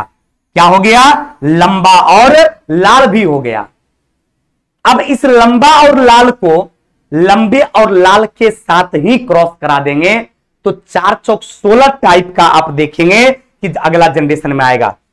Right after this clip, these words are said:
एक, दो, तीन, चार, पांच, छह, सात, आठ, नौ, दस, ग्यारह, बारह, तेरह, चौदह, पन्द्रह, सोलह। आप अभी देखिए कि जब capital T, small T, capital R, small आर को cross कराया गया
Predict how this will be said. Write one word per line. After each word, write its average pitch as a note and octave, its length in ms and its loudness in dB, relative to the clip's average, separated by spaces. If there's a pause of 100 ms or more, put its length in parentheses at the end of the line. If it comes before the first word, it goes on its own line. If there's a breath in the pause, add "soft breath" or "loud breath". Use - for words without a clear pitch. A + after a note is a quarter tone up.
(200)
एक, G#3+ 260 0
दो, G3 280 0
तीन, G3+ 340 -6
चार, E3 380 0 (360)
पांच, F#3 300 0
छह, G3 200 -4
सात, F#3 400 -2
आठ, F3+ 300 2
नौ, F3 280 0
दस, F#3 240 -4
ग्यारह, F3 340 0
बारह, D#3+ 260 0
तेरह, F3 320 -6
चौदह, D#3+ 280 -6
पन्द्रह, D#3+ 300 -4
सोलह। C#3+ 380 -4 (320)
आप G3+ 240 0
अभी F3 240 -2
देखिए G#3 460 0
कि C4+ 400 -4
जब G#3+ 240 0
capital B3 500 0
T, B3 320 -4
small G#3+ 420 -2
T, D4 240 0 (380)
capital B3 520 -2
R, B3 300 0 (100)
small G#3 520 -2
आर F3+ 180 0
को F3+ 180 -6
cross F3 400 -4
कराया E3+ 340 2
गया A#3+ 320 2